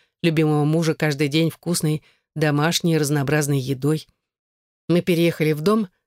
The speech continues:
который мне достался в наследство от тётки. Начали вить там уютное гнёздышко.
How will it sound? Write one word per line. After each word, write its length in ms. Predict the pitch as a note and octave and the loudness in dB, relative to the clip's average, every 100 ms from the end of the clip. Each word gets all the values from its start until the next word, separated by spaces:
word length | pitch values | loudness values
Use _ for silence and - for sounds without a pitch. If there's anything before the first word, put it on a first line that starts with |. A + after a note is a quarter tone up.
| _ _ | _ _
который 320 | - E3+ F3+ F3+ | -4 0 2 4
мне 200 | F3+ F3 | 2 2
достался 500 | F3 - F#3+ F3+ D#3+ | -2 0 0 0 0
в 60 | |
наследство 600 | F3 E3+ F#3 F#3+ - F#3 | 2 0 0 -2 0 0
от 140 | F#3 - | -2 -2
тётки. 480 | F3+ D#3 - D3+ _ _ _ _ - | -2 -2 -6 -12 _ _ _ _ -4
Начали 320 | A#3 A#3+ A3+ | -2 0 0
вить 260 | G#3 A#3 - | 0 -2 -4
там 260 | A#3+ A#3+ A#3+ - | -2 0 -2 -2
уютное 560 | F3 G#3+ G3+ F#3+ F#3+ | 0 0 0 0 2
гнёздышко. 680 | D#3 D#3 D3 D3 - D3 | 0 0 0 -2 -4 -6